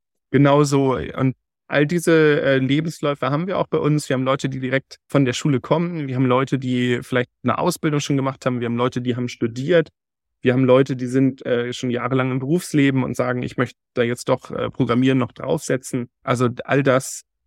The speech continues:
äh, also jeder, jeder wird hier <laughs> sozusagen glücklich gemacht. Wir haben sehr, sehr, sehr, sehr positive Umfragewerte unser, unter unseren Studierenden. Ähm, jeder, der da direkt in diese Fähigkeiten einsteigen möchte, ähm, hat da, dazu die Chance. Ich sollte noch,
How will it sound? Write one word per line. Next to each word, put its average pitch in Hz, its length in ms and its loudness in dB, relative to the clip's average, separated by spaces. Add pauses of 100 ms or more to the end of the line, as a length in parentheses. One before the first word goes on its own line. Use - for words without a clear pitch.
(160)
äh, - 420 -6
also 123 180 0
jeder, 156 340 4
jeder 151 340 2
wird 151 120 2
hier 135 260 4
<laughs> 113 100 -6
sozusagen 135 520 0
glücklich 175 340 -4
gemacht. 139 280 0
Wir 147 80 -4
haben 135 160 -2
sehr, 135 220 2
sehr, 131 300 0 (400)
sehr, 135 180 2
sehr 143 120 2
positive 131 480 -2 (160)
Umfragewerte 139 840 -2
unser, 123 260 -8
unter 135 220 0
unseren 127 240 -2
Studierenden. 120 600 -2 (400)
Ähm, 113 340 0
jeder, 123 240 2
der 113 220 2
da 113 340 0
direkt 120 400 -2
in 131 120 0
diese 117 160 -4
Fähigkeiten 113 760 -2 (120)
einsteigen 135 540 2
möchte, 127 380 -4 (260)
ähm, 113 240 -6
hat - 180 -16
da, 131 100 2
dazu 127 380 -4
die 123 100 -2
Chance. 156 420 -2 (260)
Ich 156 140 -6
sollte 170 340 2
noch, 147 260 0